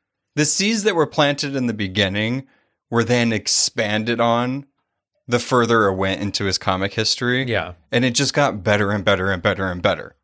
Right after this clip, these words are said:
Speaker 2: But isn't that the way it should be? You know what I mean? It's like a, an idea is formed and people like the character, but now let's round them out. Let's give them some depth. Let's figure out what their real motives are and what happened to them rather than just some person that came out of nowhere.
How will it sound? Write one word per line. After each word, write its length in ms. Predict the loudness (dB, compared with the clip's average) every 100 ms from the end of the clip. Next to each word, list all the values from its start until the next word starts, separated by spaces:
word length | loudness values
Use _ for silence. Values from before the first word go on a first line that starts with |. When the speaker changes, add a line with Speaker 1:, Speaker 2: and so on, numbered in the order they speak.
| 0
Speaker 2:
But 100 | 0
isn't 160 | 2 0
that 120 | 2
the 60 | 4
way 160 | 4
it 120 | 2
should 240 | -2 -4 -2
be? 380 | -2 -2 -6 _ _ _ _ _ -20 -10
You 140 | -2 2
know 80 |
what 100 | 2
I 40 | 2
mean? 140 | 2
It's 180 | 2 2
like 180 | 0 2
a, 140 | 0 2
an 140 | 0 2
idea 440 | 0 2 4 4
is 180 | 2 -6
formed 520 | -4 0 0 0 -4
and 220 | -4 -4 -4
people 300 | -4 0 2
like 240 | 2 0
the 80 | -10
character, 540 | 0 2 2 2 2
but 140 | 2 2
now 160 | 2 2
let's 260 | 0 -2
round 320 | 0 2 2
them 140 | 0 0
out. 260 | 0 0
Let's 220 | -4 -6 -4
give 180 | -2
them 140 | -2 -4
some 240 | -4 -2
depth. 360 | 2 2 0 -4
Let's 220 | -4 -4
figure 360 | -4 -2 2 4
out 240 | 4 0 _ _ _
what 160 | 0 2
their 120 | 2
real 280 | 2 2 4
motives 400 | 4 2 2 2
are 200 | 2 2
and 60 | 2
what 120 | 0
happened 380 | 2 -2 -4 -6
to 100 | -2
them 220 | -2 2
rather 300 | 4 4 2 2
than 220 | 0 2
just 300 | -2 -2 0
some 680 | 2 2 0 -2 -4 -8 -14 _ _ _ _ _ -2
person 600 | 0 0 -2 -2 -2 0
that 200 | 0 0
came 160 | 0
out 100 | 2
of 60 | 2
nowhere. 440 | 0 0 -4 -6